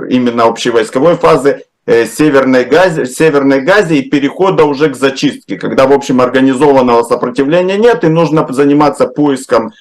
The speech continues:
э, инфраструктур, туннелей, складов с боеприпасами, отловом, э, спрятавшихся подозреваемых. И вот здесь Израиль останавливается. Это, безусловно, позволит,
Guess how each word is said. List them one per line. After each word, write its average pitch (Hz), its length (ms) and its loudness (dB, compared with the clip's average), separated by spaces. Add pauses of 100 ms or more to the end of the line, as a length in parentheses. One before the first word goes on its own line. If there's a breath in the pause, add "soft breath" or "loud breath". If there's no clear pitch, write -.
(180 loud breath)
э, 107 160 2
инфраструктур, 147 880 0
туннелей, 151 760 0
складов 135 540 0
с - 20 -10
боеприпасами, 139 960 0
отловом, 139 600 2
э, 113 160 -2
спрятавшихся 127 800 -2
подозреваемых. 120 800 -2 (200 soft breath)
И 135 80 2
вот 135 180 2
здесь 233 280 2
Израиль 190 420 2
останавливается. 127 800 0
Это, 175 260 2
безусловно, 151 680 0
позволит, 147 680 0